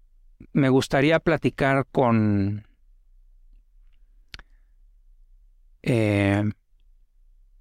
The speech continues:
con algún deportista exitoso.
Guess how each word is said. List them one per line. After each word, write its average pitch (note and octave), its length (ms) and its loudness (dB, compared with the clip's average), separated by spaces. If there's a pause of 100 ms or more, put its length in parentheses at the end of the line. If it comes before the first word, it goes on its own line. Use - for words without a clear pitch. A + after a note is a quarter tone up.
(880)
con C#3+ 220 0
algún C#3+ 300 2
deportista D3 840 0 (760)
exitoso. C3+ 680 -2